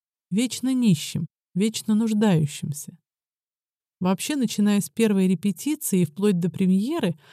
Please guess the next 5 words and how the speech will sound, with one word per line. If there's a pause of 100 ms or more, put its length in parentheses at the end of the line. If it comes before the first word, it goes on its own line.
(180)
Александр
Анатольевич
отличался
жесткой
дисциплинированностью,